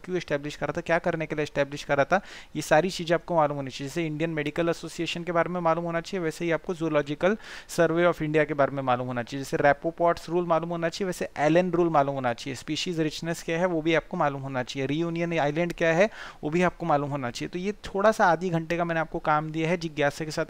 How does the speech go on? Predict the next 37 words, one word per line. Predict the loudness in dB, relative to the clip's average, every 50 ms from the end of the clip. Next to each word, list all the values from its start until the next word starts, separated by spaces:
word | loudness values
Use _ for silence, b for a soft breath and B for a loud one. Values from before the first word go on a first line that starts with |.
| -6
एसोसिएटेड। | -12 -10 -10 -12 -10 -8 -6 -6 -6 -6 -8 -10
जिज्ञासा | -10 -12 -2 2 2 2 2 2 -2
तो | 0 0
आपको | 0 0 -2 -2
करवा | 0 2 4 6 6 6
ही | 6 6
रहा | 4 2
हूँ, | 2 2 -2 -4 B B B B B
प्लस | -2 -2 0 0
आपकी | -2 -2 -2 -4 -4 -6
भी | -4 -4
जिज्ञासा | -4 -4 -2 2 2 2 2 2 2
जलाने | 2 4 4 4 2 0 -2 -6
की | -8 -6
कोशिश | -6 -6 -4 -4 -6 -6 -2
कर | 0 0 2
रहा | 2 2 2
हूँ। | 0 -2 -4
देखिए, | -6 -6 -4 -6 -6
प्यारी | -2 0 0 0 0 0
सी | -4 -8 -6
फिश | -4 -4 -4 -4 -4 -6
है, | -6
फ्रेश | -4 -4 -4 -4 -2 -2
वाटर | -2 -2 0 0
वेराइटी | 0 2 4 4 4 2 0 -2 -6
है, | -6
भूलिएगा | -4 -4 -2 0 2 2 2 2 2 0 0
मत, | -2 -4 -8 -10 -16 B B B B B
ठीक | -4 -2 0 2
है | 2
ना? | 2 0 -2 B B B B
सैंक्टस | 0 2 4 4 4 2 0 4 4 4 4 2 -2
है, | -4 -6 -6 B B B
सैंक्टिटी | B 2 2 2 2 2 0 0 0 0 0 -4
है, | -4 -4
तो | -6 -8 -6